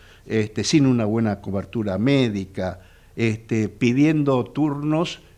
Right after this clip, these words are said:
que se los dan a varios meses? Vamos a hablar de todos estos temas, este, si-, y, y ni que hablar de los créditos que, con, que, que, que otorga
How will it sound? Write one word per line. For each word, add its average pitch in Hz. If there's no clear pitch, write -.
que 120
se -
los 107
dan 143
a 107
varios 113
meses? 123
Vamos 220
a -
hablar 143
de 120
todos 123
estos 120
temas, 127
este, 104
si-, -
y, 101
y 101
ni 113
que 110
hablar 113
de 107
los 95
créditos 107
que, -
con, 104
que, 113
que, -
que -
otorga 120